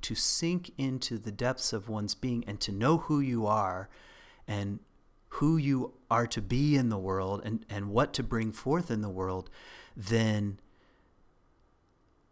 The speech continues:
the, the programs that have been operating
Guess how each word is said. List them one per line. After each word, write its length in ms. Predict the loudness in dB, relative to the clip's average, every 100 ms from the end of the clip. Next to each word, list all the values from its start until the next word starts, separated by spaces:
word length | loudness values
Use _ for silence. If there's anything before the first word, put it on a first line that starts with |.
| _ -10 -2
the, 600 | 0 2 0 0 -2 -4 -12 _ _ _ _ _ _ _ _ _ -6
the 160 | -4
programs 1400 | -2 -2 -2 6 10 10 8 0 -4 -12 -10 0 2 2 -4 _ -20 -20 _ _ _ -20 -6
that 160 | -2 2
have 240 | 4 2
been 180 | 0 0
operating 840 | 6 6 6 2 0 -8 -12 -16